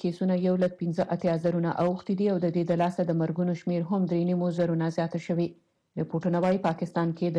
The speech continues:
ټیسټونو د سهولت د کمۍ د لاسه دغه څانګه هم د فشار د لاندې ده. پاکستان کې تر ټولو زیات سیند صوبه د دې د لاسه اغیزمنده ده، چرته چې د دې وایرس کیسونه یو اویا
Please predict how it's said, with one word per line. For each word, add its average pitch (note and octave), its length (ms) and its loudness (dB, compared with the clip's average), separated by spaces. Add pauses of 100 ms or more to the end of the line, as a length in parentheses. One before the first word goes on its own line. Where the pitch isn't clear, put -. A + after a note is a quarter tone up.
ټیسټونو F3 360 -2 (100)
د E3+ 40 2 (100)
سهولت E3+ 440 0
د - 20 0 (100)
کمۍ E3 300 0
د - 20 2 (100)
لاسه F#3 200 0 (120)
دغه E3 160 0 (100)
څانګه E3 300 0
هم G3+ 160 0
د - 20 0 (100)
فشار E3+ 320 -2
د E3 120 0
لاندې E3 280 0
ده. E3+ 80 2 (340)
پاکستان G#3+ 440 0
کې A3 140 0
تر F#3+ 160 2
ټولو F#3+ 280 2
زیات G#3 180 0 (100)
سیند A#3 240 2
صوبه F#3+ 200 2 (100)
د - 20 0 (100)
دې F3+ 140 2
د - 20 2 (100)
لاسه E3 260 -2
اغیزمنده E3 500 -2
ده، E3+ 80 2 (520)
چرته F#3 300 0
چې A#3 80 0 (100)
د F#3 120 2
دې F3 140 2
وایرس E3+ 280 0 (100)
کیسونه G#3 340 0 (440)
یو A3+ 100 4 (140)
اویا F3+ 220 4